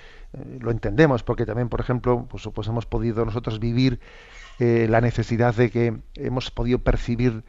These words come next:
la necesidad de que la Iglesia sea más comprometida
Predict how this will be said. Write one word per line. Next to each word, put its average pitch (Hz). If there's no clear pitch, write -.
la 117
necesidad 117
de 117
que 120
la 113
Iglesia 113
sea 113
más 113
comprometida 113